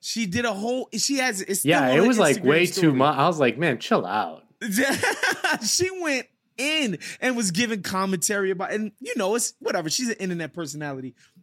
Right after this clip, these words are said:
Speaker 1: whatever. But I was just like, "Wow, this is just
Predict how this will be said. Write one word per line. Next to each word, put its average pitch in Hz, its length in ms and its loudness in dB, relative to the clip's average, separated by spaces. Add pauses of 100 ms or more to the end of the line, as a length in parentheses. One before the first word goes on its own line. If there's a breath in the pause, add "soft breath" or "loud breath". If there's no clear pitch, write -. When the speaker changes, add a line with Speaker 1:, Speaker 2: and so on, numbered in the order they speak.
(220)
Speaker 1:
whatever. 165 480 -2 (280 soft breath)
But - 120 -2
I 269 100 2
was 285 200 0
just 208 220 0
like, 139 260 -2
"Wow, 143 360 -2
this 202 240 -2
is 170 100 -2
just 147 420 -6